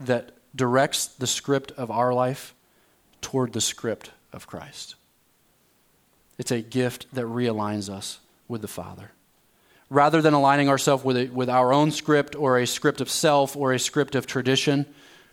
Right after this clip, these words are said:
we realign ourselves with the script of Christ. In the Lord's Supper, Christ is present with us in the midst of this.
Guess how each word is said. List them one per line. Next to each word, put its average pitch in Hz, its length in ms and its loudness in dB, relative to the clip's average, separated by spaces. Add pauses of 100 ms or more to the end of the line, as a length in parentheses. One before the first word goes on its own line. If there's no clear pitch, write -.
(360)
we 131 120 0
realign 127 400 4
ourselves 113 580 -4
with 120 100 -8
the 110 60 -8
script - 300 -6
of 98 120 -14
Christ. - 440 -12 (1800)
In 156 120 2
the 143 80 4
Lord's 151 260 4
Supper, 143 300 2
Christ 147 480 0
is 135 120 -6
present 131 520 0 (420)
with 113 300 0
us 98 340 -4
in 113 100 -6
the 104 60 -4
midst 98 280 -8
of 87 80 -12
this. 87 320 -14